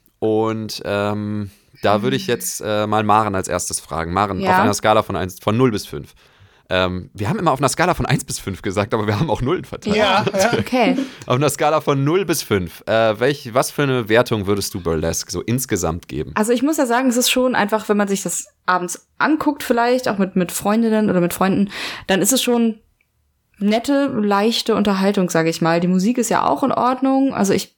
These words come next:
Speaker 2: weiß nicht, also es ist halt nur nicht meins, weil es
Speaker 3: Mhm.
Speaker 2: ist einfach zu wenig Story drin und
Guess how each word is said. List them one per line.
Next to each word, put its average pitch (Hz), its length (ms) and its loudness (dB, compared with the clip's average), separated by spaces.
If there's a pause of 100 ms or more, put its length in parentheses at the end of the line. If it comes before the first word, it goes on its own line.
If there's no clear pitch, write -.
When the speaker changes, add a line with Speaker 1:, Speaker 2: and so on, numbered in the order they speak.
(120)
Speaker 2:
weiß 165 320 -8
nicht, 175 180 -2
also 175 140 0
es 185 80 0
ist - 40 0
halt 214 160 2
nur 226 120 2
nicht 220 180 0
meins, 220 460 2
weil 202 220 2
es 156 160 -4
Speaker 3:
Mhm. 156 40 -4
Speaker 2:
ist - 80 -2
einfach 185 300 -2 (520)
zu - 160 -6
wenig 190 200 -2
Story 190 320 2
drin 170 340 -2
und - 380 -4